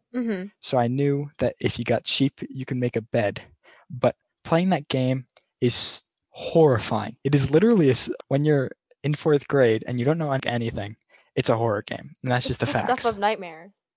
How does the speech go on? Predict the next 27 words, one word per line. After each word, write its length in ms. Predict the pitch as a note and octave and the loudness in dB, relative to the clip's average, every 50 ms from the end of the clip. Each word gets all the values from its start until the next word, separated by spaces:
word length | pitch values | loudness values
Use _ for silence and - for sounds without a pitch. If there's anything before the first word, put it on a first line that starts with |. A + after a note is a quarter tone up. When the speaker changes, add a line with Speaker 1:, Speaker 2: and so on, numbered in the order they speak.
| _ - G#3+ | _ -4 2
Speaker 2:
Literally, 440 | C4+ D#4+ - - E3 - - - - | 2 4 4 4 2 2 0 -2 0
'cause 180 | - D#3+ D3+ D#3+ | 0 2 2 2
you 80 | F3+ | 2
have, 180 | F3 G3 G#3+ C#4 | 2 2 2 2
Speaker 1:
Yeah. 140 | C4+ B3 G3 | 4 4 2
Speaker 2:
like, 140 | E3 D#3+ - | 2 0 0
these 280 | D3+ C#3+ B2+ G#2+ - - - - - - _ _ _ - | 0 0 0 0 -4 -8 -14 -20 -20 -20 _ _ _ 0
Speaker 1:
Monsters 600 | A3 C4+ F#4 E4 - - G3 F3+ - F3 F#3+ _ _ _ _ _ _ _ | 2 2 2 0 -4 -8 -10 -10 -10 -10 -14 _ _ _ _ _ _ _
coming 240 | - A#3 C4+ F4 E4 | -8 -6 -4 -2 0
at 120 | D#4+ F4+ - | 0 2 4
Speaker 2:
you 60 | D#3 | 4
have 80 | D3 - | 4 2
Speaker 1:
you, 120 | - - - - - - _ - B2+ | 0 -4 -10 -14 -20 -20 _ -14 -4
killing 240 | - E4+ G#4+ - - | 2 4 6 6 6
Speaker 2:
giant 160 | D3+ - - - | 6 4 4 4
Speaker 1:
you. 60 | A#2+ | 4
<laughs> 0 | |
Speaker 2:
monsters 640 | B2+ - - - - - - A#2+ A2+ A#2 A2+ - - - - - _ - | 6 6 6 6 4 2 0 0 2 0 -2 -4 -8 -12 -18 -20 _ -4
who 140 | - C3+ C3 | -4 -2 0
just 340 | - C3 A#2+ - - - - _ _ _ _ | 2 0 0 0 -2 -8 -16 _ _ _ _
teleport, 720 | - - D3 C3+ B2 A2+ - - - - - - - - - _ _ _ _ _ | -2 2 4 4 4 2 0 -4 -10 -10 -10 -12 -14 -16 -18 _ _ _ _ _
and 160 | - A#2+ A#2+ A#2+ | -4 -2 0 2
then 100 | B2 C3+ | 2 4
Speaker 1:
Yeah. 220 | - G#2 G2 F#2+ | 4 2 2 2
Speaker 2:
they're 140 | B2+ B2 A#2+ | 2 0 0
right 260 | A2 G#2+ G#2 A#2+ - _ | 0 0 -2 -2 0 _
there, 280 | - A#2 G#2+ - - | 0 0 0 -2 -8